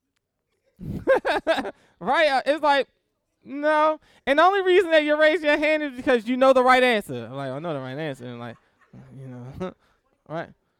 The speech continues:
No, we, we, we don't view ourselves as evil. We, I make mistakes every once in a while. You know, I, I don't, I don't always do the right thing, but I'm a good person,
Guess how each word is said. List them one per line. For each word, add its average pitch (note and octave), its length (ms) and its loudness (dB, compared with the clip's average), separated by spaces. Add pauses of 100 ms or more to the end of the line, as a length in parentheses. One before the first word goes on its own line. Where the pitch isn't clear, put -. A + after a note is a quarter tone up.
(440)
No, D4+ 300 -4
we, D#4+ 240 -8
we, C#4+ 320 -10
we C4 180 -8
don't C#4 360 0 (800)
view A#3+ 220 -4
ourselves A#3+ 540 2
as G#3+ 180 -2
evil. D#3+ 560 -8
We, A#3 280 -10 (380)
I C#4+ 100 -10
make D4+ 260 -4
mistakes A3 480 -6
every F3+ 240 -2
once E3 260 -6
in F3+ 80 -10
a D#3+ 60 -8
while. E3+ 520 -2 (920)
You E3 100 -18
know, G3 320 -14
I, - 220 -6
I C4 100 -4
don't, C4+ 220 -4 (260)
I A#3 80 -8
don't B3+ 200 -6
always G3+ 460 -4
do A3 140 -8
the G#3 60 -2
right G#3 200 -2
thing, C#4 200 -4
but F4 100 -6
I'm A#4 160 -6
a A4 60 -4
good G#4 240 -4
person, C#3 640 -4